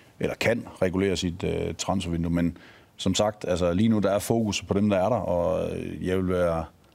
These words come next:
vil blive rigtig glad, hvis der er nogen, der ligesom kan, kan indstille sig, øh, på en ny måde at, at,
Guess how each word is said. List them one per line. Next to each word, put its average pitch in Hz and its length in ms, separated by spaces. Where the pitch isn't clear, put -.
vil 92 80
blive 95 160
rigtig 117 160
glad, 101 140
hvis 104 120
der 104 80
er 98 40
nogen, 110 140
der 95 80
ligesom 104 240
kan, 85 240
kan 113 120
indstille 107 400
sig, 87 180
øh, 92 640
på 104 100
en 101 120
ny 117 120
måde 98 360
at, 80 760
at, 85 120